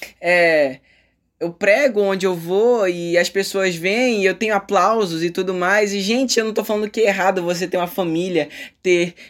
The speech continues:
casa. Vocês entendem o ponto que eu tô falando. A questão é que essas pessoas não dizem, "Deus foi misericordioso comigo.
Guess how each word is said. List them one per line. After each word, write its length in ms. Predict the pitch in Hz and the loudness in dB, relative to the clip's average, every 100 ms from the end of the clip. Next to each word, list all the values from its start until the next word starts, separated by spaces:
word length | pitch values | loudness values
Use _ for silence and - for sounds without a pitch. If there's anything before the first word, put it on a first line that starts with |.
| _ | _
casa. 340 | - 175 196 175 | -6 -2 0 0
Vocês 320 | 175 180 196 | -2 -4 -4
entendem 380 | 214 208 202 208 | -4 -2 0 0
o 40 | |
ponto 280 | 202 190 190 | 0 -2 -2
que 60 | 185 | -4
eu 60 | |
tô 100 | 180 | -4
falando. 500 | 180 180 165 175 160 - _ - - | -2 0 0 0 -2 -6 _ -20 -4
A 120 | 175 | 0
questão 640 | 196 196 - 214 247 196 - _ _ | 2 0 -2 -4 -2 -4 -6 _ _
é 120 | - 170 | -2 0
que 80 | |
essas 220 | 190 202 196 | 2 -2 -2
pessoas 460 | 196 190 185 185 | -2 0 0 0
não 120 | 196 | 0
dizem, 560 | 202 170 156 156 143 - _ _ _ _ _ _ | -2 -2 -2 -4 -4 -10 _ _ _ _ _ _
"Deus 220 | 156 170 | 0 0
foi 100 | 208 | 0
misericordioso 840 | 190 190 190 185 196 165 196 220 196 | 0 0 0 -2 -4 0 0 0 -2
comigo. 580 | 180 160 147 135 135 | -4 0 0 0 -4